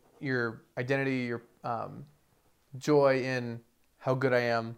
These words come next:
look at all the stuff I've done, um, look at how much better I am than other people. You have to just say, "Man, I don't deserve any of this.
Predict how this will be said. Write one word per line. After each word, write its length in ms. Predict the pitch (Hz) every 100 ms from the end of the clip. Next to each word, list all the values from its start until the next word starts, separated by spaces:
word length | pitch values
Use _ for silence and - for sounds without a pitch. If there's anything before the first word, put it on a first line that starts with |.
| -
look 120 | 131
at 60 | 120
all 80 |
the 80 | 120
stuff 240 | - 120 120
I've 160 | 117
done, 380 | 123 113 110 110 - _ _ _
um, 300 | 110 107 113 -
look 180 | 131 127
at 140 | 117
how 500 | 120 120 117 117 113 - _ _ _ _ _ -
much 180 | 113
better 200 | - 147 139
I 60 |
am 100 | 139
than 100 | 135
other 180 | 135 131
people. 580 | 139 135 131 123 123 - _ _ _ _ _
You 160 | 151 139
have 260 | 143 165 -
to 80 | 135
just 220 | 127 -
say, 360 | 143 123 120 - _ _ _ _ _
"Man, 180 | 135 131
I 100 | 127
don't 120 | 165
deserve 260 | 127 117 107
any 220 | 113 139
of 80 | 110
this. 400 | 107 - -